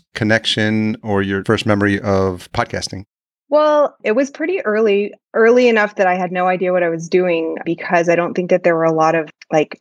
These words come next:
Speaker 2: user-friendly podcatchers at the time.
Speaker 1: Yeah.
Speaker 2: I think it was probably, like,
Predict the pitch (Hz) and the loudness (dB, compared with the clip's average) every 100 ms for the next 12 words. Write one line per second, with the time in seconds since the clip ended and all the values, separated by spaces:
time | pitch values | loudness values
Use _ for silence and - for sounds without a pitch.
0 | - 180 170 170 175 170 170 160 165 160 | -4 0 2 2 2 0 0 -4 -2 -4
1 | 180 208 208 240 254 254 262 277 285 302 | -2 -2 2 2 2 0 0 0 0 0
2 | 180 190 220 233 233 214 190 196 190 170 | 2 2 4 2 2 0 0 2 4 2
3 | - | -2